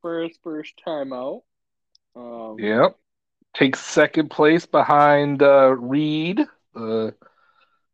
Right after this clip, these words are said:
Speaker 2: reigning champion.
Speaker 1: And, uh, so the main guys at Section eight are Dave.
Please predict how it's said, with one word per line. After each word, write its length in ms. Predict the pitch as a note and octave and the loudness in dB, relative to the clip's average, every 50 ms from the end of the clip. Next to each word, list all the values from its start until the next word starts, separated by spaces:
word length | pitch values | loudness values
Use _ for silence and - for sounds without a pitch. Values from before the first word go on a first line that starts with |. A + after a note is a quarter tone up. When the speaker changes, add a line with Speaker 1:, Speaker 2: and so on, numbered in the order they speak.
| _ | _
Speaker 2:
reigning 480 | - A#2+ A#2+ A#2+ A#2+ A#2 A#2+ A#2 A2+ A2+ | -4 0 2 2 4 4 4 2 2 0
champion. 840 | - - - C#3+ B2+ B2+ B2+ B2 - C3 C3 C3 C#3 E3 A#3 C4+ - - - _ _ _ _ _ _ _ _ _ _ _ _ _ _ _ _ _ _ _ _ | -2 -4 -2 0 0 0 0 -2 -2 -2 0 2 2 2 0 0 -2 -8 -18 _ _ _ _ _ _ _ _ _ _ _ _ _ _ _ _ _ _ _ _
Speaker 1:
And, 400 | F3+ F#3 F3 E3 D#3 D3+ D3+ D3 | -2 -2 -2 -2 -4 -6 -8 -8
uh, 280 | D3 C#3 C3+ B2+ A#2 | -6 -6 -8 -10 -12
so 340 | C#3 - - F3 E3+ E3 D#3+ | -12 -8 -6 -4 -4 -4 -4
the 140 | C#3+ D3+ D3 | -6 -8 -8
main 400 | D#3 D#3 F3+ G3+ G#3+ A3+ A3 G3 | -6 -8 -8 -8 -8 -10 -12 -10
guys 420 | F3+ F3+ E3+ E3+ D#3+ D#3 D3+ C3+ | -10 -8 -8 -8 -8 -8 -8 -10
at 160 | C#3 C3 B2+ - | -12 -14 -14 -12
Section 400 | _ E3 D3 C#3+ - - D3 D3 | _ -12 -12 -12 -14 -16 -14 -12
eight 240 | C#3+ C#3+ C#3+ C#3 - | -12 -12 -12 -12 -12
are 280 | B2 A#2+ A#2+ A#2 A#2 | -12 -10 -10 -10 -10
Dave. 760 | B2 B2 A2+ - A#2+ A2+ A2 A2+ A#2 B2+ D3 F3+ G#3 A3 A#3 | -12 -14 -14 -12 -10 -10 -10 -10 -10 -10 -12 -12 -14 -16 -18